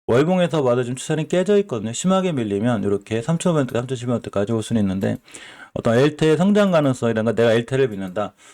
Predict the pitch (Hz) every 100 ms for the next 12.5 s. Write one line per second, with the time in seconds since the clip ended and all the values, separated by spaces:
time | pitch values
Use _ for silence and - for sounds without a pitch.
0 | _ - 196 196 175 123 123 113 127 135
1 | 120 104 123 123 - 104 101 101 104 151
2 | 151 139 151 160 156 117 104 107 - 87
3 | - 85 98 127 127 107 110 92 - _
4 | _ _ - 110 117 - 135 151 165 156
5 | 139 190 190 180 170 120 110 101 101 -
6 | 92 113 98 - 110 147 127 110 - 92
7 | 95 113 107 _ - - - 117 110 127
8 | 165 151 120 135 123 123 170 156 160 196
9 | 185 143 139 190 190 170 139 110 95 104
10 | 104 117 120 127 - 123 127 131 175 190
11 | 151 107 131 135 101 107 110 113 160 160
12 | 151 98 92 113 107